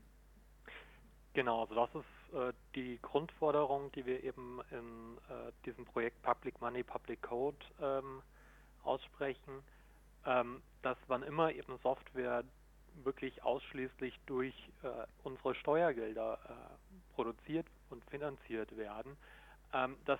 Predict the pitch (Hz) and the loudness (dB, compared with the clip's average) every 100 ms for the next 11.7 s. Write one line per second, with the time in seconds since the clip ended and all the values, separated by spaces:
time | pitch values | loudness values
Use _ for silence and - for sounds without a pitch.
0 | - 151 165 147 139 139 127 127 123 - | 0 -2 0 0 -2 -8 -4 0 0 0
1 | - 123 120 120 123 - - 120 117 123 | -6 -4 -2 -2 -6 -10 -4 0 0 0
2 | 120 117 117 123 - - 120 - 180 170 | -4 -6 -6 -10 -12 -6 -4 -4 -6 -8
3 | - 143 147 147 151 151 - - - - | -8 -6 -2 -2 -4 -10 -16 -20 -20 -20
4 | - - - 131 131 135 - - 143 143 | -20 -14 -2 2 2 0 -10 -10 -2 2
5 | 135 - - - - 165 - 143 135 139 | 2 0 -16 -18 -18 -16 -8 -6 -6 -6
6 | 165 - - 147 - 135 127 123 - - | -8 -8 -4 -4 -2 -4 -4 -10 -12 0
7 | 127 131 - 127 110 143 143 143 127 127 | 2 2 2 0 2 2 4 2 0 -2
8 | - 120 113 120 117 120 - - - 156 | -2 -4 -4 -8 -10 -12 -12 -14 -10 -10
9 | 156 - - - - - 127 - 120 131 | -10 -12 -16 -20 -20 -2 -2 -2 -6 -6
10 | - 160 - 160 151 127 117 113 113 107 | 0 0 0 -2 -2 -4 -6 -6 -8 -6
11 | 110 - - 135 - 139 117 | -8 -8 -14 -14 -8 -4 -4